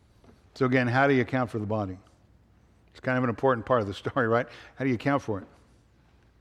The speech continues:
He's dead. Everybody knows it. He's in this tomb. Everybody knows it. How do you account for the body? Well, the only adequate explanation for the empty tomb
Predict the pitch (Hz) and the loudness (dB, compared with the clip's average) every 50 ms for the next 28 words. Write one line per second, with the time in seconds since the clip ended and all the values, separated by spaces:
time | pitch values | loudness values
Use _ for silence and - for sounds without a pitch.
0 | _ _ _ _ _ _ _ _ _ _ _ _ _ _ _ _ _ _ _ _ | _ _ _ _ _ _ _ _ _ _ _ _ _ _ _ _ _ _ _ _
1 | _ _ _ _ _ _ _ _ _ _ _ _ _ _ _ - 117 98 - 143 | _ _ _ _ _ _ _ _ _ _ _ _ _ _ _ -8 -8 0 4 6
2 | 170 175 156 143 135 135 131 135 135 131 139 165 180 156 135 113 117 117 127 143 | 6 8 8 6 4 4 4 4 4 4 4 4 4 4 2 2 2 2 2 2
3 | 147 139 - - - 185 175 156 147 135 123 135 131 131 147 170 160 135 120 107 | 2 0 -2 -2 -4 -2 0 0 0 0 0 0 0 2 4 4 4 4 2 2
4 | 123 131 127 123 - 131 123 104 123 113 107 113 117 113 104 85 - - - - | 2 2 2 2 0 -2 -4 -4 -4 -4 -2 -2 -2 -2 -4 -6 -10 -14 -20 -20
5 | - - - - 131 131 123 123 127 147 165 165 156 160 143 139 143 139 131 139 | -20 -20 -4 0 2 4 4 6 6 6 4 4 2 2 2 2 2 2 2 0
6 | 135 131 131 131 - - - - - 127 123 123 123 117 - 117 107 - 113 110 | 0 0 0 0 -2 -4 -8 -8 -4 -2 0 0 0 -2 -4 -8 -6 -4 -2 -2
7 | 113 117 117 - 113 107 - - 117 110 104 104 | -2 -2 -2 -4 -6 -8 -6 -4 -4 -2 -2 -4